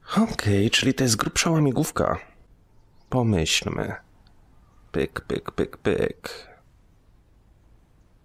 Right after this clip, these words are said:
Nie mogą się powtarzać w ten sposób, w ten sposób, ani po przekątnych.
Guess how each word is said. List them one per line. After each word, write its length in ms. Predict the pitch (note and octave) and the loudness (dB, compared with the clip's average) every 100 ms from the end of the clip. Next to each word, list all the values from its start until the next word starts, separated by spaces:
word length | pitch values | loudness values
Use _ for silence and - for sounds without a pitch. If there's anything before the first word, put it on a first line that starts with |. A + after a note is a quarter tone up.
| - _ _ _ _ | -20 _ _ _ _
Nie 200 | G2 F#2 | -2 0
mogą 420 | F2 - - - A#2+ | 2 0 0 0 0
się 260 | - G#2 | 0 0
powtarzać 640 | - - - E2+ D#2+ - | -2 -4 -2 -2 -2 -4
w 80 | - | -8
ten 240 | - E2 D#2 | -2 -2 -2
sposób, 600 | - - A#1+ - G3+ - | -4 -2 -2 -2 -4 -6
w 100 | - | -4
ten 180 | D#2 - | -4 -2
sposób, 500 | - - D2+ F2 A#2 | -4 -4 -2 -2 0
ani 200 | F#2 F2+ | -2 -2
po 120 | - | -2
przekątnych. 1080 | - - - G#2 D#2+ - - - - - | -2 -2 0 0 0 -4 -12 -12 -18 -20